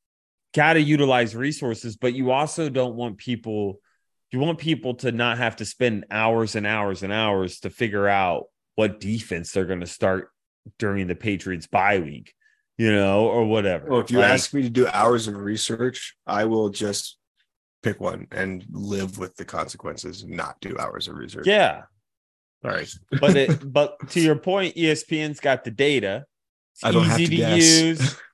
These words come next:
Speaker 1: user friendly. You know,
Speaker 2: Yeah.
Speaker 1: most of everybody, you know, it'll probably, like, a smidge of a learning curve, but it'll be right back to normal. But I think really it's just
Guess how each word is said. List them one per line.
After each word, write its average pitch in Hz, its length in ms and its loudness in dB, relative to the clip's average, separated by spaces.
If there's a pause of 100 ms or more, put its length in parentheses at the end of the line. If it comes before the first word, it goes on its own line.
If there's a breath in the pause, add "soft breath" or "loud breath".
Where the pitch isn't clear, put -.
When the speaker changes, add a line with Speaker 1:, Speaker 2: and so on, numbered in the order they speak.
(240)
Speaker 1:
user 160 420 2
friendly. 156 880 -2 (480)
You 131 100 -4
know, 120 160 4
Speaker 2:
Yeah. 117 120 -2
Speaker 1:
most 156 420 4
of 151 100 -2
everybody, 147 920 0 (100)
you 131 160 -2
know, 113 480 2
it'll 135 180 4
probably, 165 400 2
like, 143 240 0
a 135 60 -6
smidge 156 400 -6
of 147 100 -4
a 151 40 -2
learning 151 380 -2
curve, 143 480 -2
but 131 120 -4
it'll 120 120 -4
be 131 140 -4
right 120 300 0
back 117 320 2
to 117 100 -10
normal. 110 460 -8 (260)
But 151 100 2
I 151 100 6
think 160 260 -6
really 156 340 0
it's 120 220 -4
just 135 300 -6